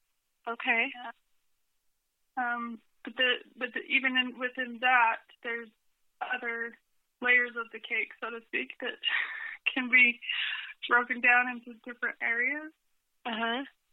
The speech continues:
Speaker 1: Okay,
Speaker 2: And
Speaker 1: so
Speaker 2: I
Speaker 1: you, so you know, like, you, you know, like, I've developed and I've become very good at, you know, if not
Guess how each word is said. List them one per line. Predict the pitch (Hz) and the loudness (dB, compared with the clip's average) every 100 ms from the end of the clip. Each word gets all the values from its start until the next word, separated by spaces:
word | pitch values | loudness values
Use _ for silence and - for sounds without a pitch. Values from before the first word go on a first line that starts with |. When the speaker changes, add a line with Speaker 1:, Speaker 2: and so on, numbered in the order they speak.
| _ _ _ _ _ _ _ _ _ 240 | _ _ _ _ _ _ _ _ _ 0
Speaker 1:
Okay, | 254 254 214 240 | 4 4 4 2
Speaker 2:
And | 269 | 4
Speaker 1:
so | |
Speaker 2:
I | 277 | 6
Speaker 1:
you, | 254 277 294 - _ - - | 6 4 0 -12 _ -20 -2
so | 269 | 4
you | 269 285 | 4 4
know, | 262 247 240 240 247 | 2 2 2 -2 -2
like, | 220 - - | -2 -2 -12
you, | - 233 | -12 -12
you | 254 233 254 | -6 -2 0
know, | 226 202 190 | 0 0 2
like, | 190 - | 0 2
I've | 202 214 220 208 _ _ - | 4 4 2 -4 _ _ -4
developed | 214 220 214 202 | 0 0 -2 -6
and | 214 | -8
I've | 202 190 | -6 -6
become | - - 196 196 190 185 - _ _ _ _ _ - | -6 -4 -4 -4 -12 -20 -20 _ _ _ _ _ -6
very | 214 220 208 | 2 4 4
good | 202 196 | 0 2
at, | 185 180 190 - - - - _ - | 6 6 4 0 -8 -16 -20 _ -12
you | 220 | -4
know, | 202 185 196 - | -2 -2 -6 -8
if | 247 220 | -8 -4
not | 208 | 0